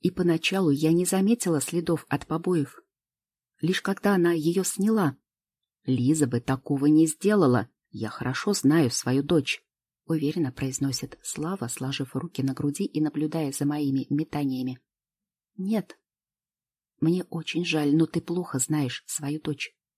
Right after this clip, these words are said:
И ей нужна помощь психиатра». Не сдерживаюсь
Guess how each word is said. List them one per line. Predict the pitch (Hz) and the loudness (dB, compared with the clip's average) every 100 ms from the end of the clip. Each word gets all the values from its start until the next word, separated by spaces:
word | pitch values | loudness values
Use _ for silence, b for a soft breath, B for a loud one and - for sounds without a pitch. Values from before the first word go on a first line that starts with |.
| _ _ _ _ | _ _ _ _
И | 156 | 0
ей | 131 151 | 2 0
нужна | 170 156 135 | 0 -2 -4
помощь | 127 135 135 - | -2 -2 -2 -4
психиатра». | - 156 165 135 - 127 - _ _ _ - | -8 -8 -6 -6 -4 -6 -6 _ _ _ -8
Не | 131 | -6
сдерживаюсь | 139 - 151 139 - 110 - | -4 -2 -2 -2 -4 -6 -8